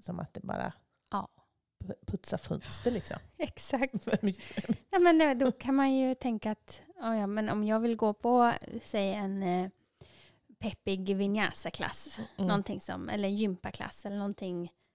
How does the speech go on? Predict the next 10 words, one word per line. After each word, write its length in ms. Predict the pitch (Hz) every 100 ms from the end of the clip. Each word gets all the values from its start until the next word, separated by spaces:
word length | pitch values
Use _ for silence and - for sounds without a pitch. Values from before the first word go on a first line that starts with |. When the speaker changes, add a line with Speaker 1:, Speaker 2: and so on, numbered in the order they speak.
| _ _ _ _
Speaker 2:
som 200 | 226 214
Speaker 1:
Mm. 200 | 185 180 175 -
Speaker 2:
är, 240 | - - -
är 340 | - - - 202
på 160 | -
en 200 | 190 185 180
sp-, 1120 | - _ _ _ _ _ - - - - 208
alltså, 220 | 202 202
specifik 720 | - 214 - 208 185 190 -
tid. 360 | - 220 220